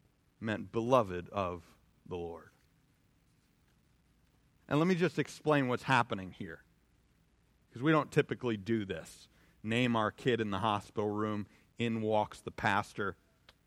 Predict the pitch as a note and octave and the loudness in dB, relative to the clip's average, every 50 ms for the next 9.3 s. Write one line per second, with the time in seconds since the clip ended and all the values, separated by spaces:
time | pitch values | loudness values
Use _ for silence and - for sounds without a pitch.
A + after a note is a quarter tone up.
0 | _ _ - G2 F2+ G#2+ G#2+ G2+ - - - F#2+ D#2+ F#2+ F#2 G#2+ G2 - - D#2 | _ _ -10 -6 -2 0 0 0 0 -4 -8 -8 -8 -8 -6 -6 -8 -8 -10 -16
1 | - - _ _ _ _ _ _ _ _ _ _ _ _ _ _ _ _ _ - | -20 -20 _ _ _ _ _ _ _ _ _ _ _ _ _ _ _ _ _ -20
2 | - - _ _ - - - - - - - - - - - - - - - _ | -20 -20 _ _ -20 -20 -20 -20 -20 -20 -20 -20 -20 -20 -20 -20 -20 -20 -20 _
3 | _ _ - _ _ _ _ _ _ _ _ _ - D3+ E3 E3+ D#3+ D#3+ - - | _ _ -20 _ _ _ _ _ _ _ _ _ 0 2 2 4 4 2 2 0
4 | D3+ - - - - D3 C#3+ C3+ B2+ A#2+ A2 - - A2+ G#2+ G#2+ - - F#2+ E2+ | -2 -4 -2 2 4 6 6 6 4 2 0 2 4 4 4 4 2 -2 -6 -8
5 | D#2 - - _ _ _ _ _ _ _ _ _ _ _ _ _ _ _ _ _ | -10 -14 -18 _ _ _ _ _ _ _ _ _ _ _ _ _ _ _ _ _
6 | _ _ _ _ _ _ _ _ _ _ _ _ _ _ _ _ _ _ _ _ | _ _ _ _ _ _ _ _ _ _ _ _ _ _ _ _ _ _ _ _
7 | _ _ _ _ - C#3+ D3+ D3 D3+ - - E3+ G3 G#3 G#3 A3 A3 A#3 G#3+ G#3+ | _ _ _ _ 4 6 6 6 6 2 2 2 4 4 2 2 2 4 6 6
8 | G3 E3 C3+ A#2 C#3+ D#3 D3+ B2 A2 G2+ F2 A#2 A2 A2+ A#2 A2+ G2+ E2 D#2+ - | 4 4 0 -2 -2 -2 -2 -2 -4 -8 -8 -6 -2 0 2 2 2 0 -4 -10
9 | - - - - - _ | -20 -20 -20 -20 -20 _